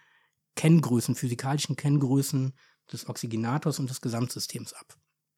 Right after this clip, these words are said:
Und, ähm, da muss man unterscheiden zwischen Oxygenierung.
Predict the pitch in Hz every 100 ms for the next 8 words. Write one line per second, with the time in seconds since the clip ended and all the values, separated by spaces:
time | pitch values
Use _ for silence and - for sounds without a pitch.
0 | _ - - 135 120 - 120 113 110 _
1 | _ _ _ _ _ _ _ - 113 135
2 | 139 127 110 - 120 131 147 - - 123
3 | - - 123 - 120 110 107 127 156 196
4 | 262